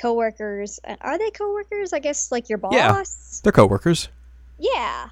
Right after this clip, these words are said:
Speaker 2: Go, you,
Speaker 1: um,
Speaker 2: you work for, you work for that agency, so. <laughs>
Speaker 1: Uh, that's true.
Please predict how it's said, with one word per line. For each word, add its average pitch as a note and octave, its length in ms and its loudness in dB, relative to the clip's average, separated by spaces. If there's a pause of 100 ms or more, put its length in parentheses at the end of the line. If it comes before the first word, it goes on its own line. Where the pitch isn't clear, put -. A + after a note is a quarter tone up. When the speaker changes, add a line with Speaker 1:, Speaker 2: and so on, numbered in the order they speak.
Speaker 2:
Go, A#2+ 120 2
you, A#2 60 8
Speaker 1:
um, C4+ 240 0
Speaker 2:
you D3 80 4
work D3 280 2
for, G2+ 440 -4
you A#2+ 140 -6
work C3 140 -4
for A#2+ 100 -6
that G#2+ 120 0
agency, A2 480 -6
so. G#2 360 -4
<laughs> - 40 -20 (540)
Speaker 1:
Uh, C#4+ 60 -16
that's E4 360 -12
true. G3+ 320 -10